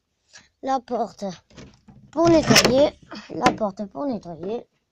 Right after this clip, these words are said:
Donc, euh, c'est une porte avec des charnières, machin. Là, après, on rentre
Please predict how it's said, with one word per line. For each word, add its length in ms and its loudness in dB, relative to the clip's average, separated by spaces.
Donc, 180 -12
euh, 100 -10
c'est 180 -10
une 140 -6
porte 360 -8
avec 220 -8
des 100 -12
charnières, 580 -12
machin. 380 -10
Là, 360 -4
après, 400 -14
on 200 0
rentre 460 -6